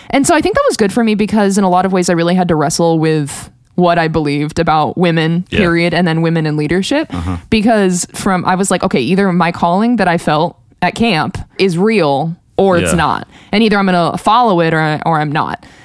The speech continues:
Speaker 1: And so I think from, like, a really early age, I, I had a lot of interest in
Speaker 2: Mm.
Speaker 1: this kind of, like,
Speaker 2: Yeah.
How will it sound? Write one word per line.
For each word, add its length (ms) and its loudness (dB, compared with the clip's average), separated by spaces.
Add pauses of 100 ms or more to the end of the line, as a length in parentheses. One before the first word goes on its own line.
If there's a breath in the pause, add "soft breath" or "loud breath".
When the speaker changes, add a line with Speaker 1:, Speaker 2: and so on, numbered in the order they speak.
(160 loud breath)
Speaker 1:
And 720 0
so 300 0
I 80 0
think 240 -2
from, 160 -2
like, 160 0
a 60 0
really 200 0
early 220 0
age, 200 0
I, 120 0 (100)
I 380 -2
had 200 0
a 60 0
lot 240 0
of 140 -2
interest 680 -4 (120)
in 220 2 (280)
Speaker 2:
Mm. 80 -4
Speaker 1:
this 180 0
kind 300 0
of, 220 0
like, 360 -2
Speaker 2:
Yeah. 220 -2